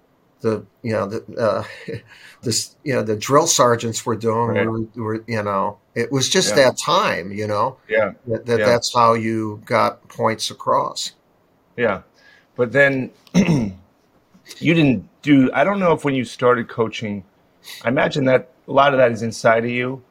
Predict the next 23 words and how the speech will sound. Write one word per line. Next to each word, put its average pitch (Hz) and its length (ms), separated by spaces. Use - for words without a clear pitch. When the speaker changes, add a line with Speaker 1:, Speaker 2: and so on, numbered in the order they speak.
Speaker 2:
but, 120 340
but 123 140
I 123 100
don't 117 220
know 117 280
Coach 110 320
Knight. 110 220
I've 104 140
met 104 180
him, 104 140
but 101 260
I, 120 220
I 135 60
suppose 143 460
you 131 100
found 123 300
a 113 60
way 110 180
to 107 120
evolve 104 760
beyond 113 600
that, 101 400
um, 104 440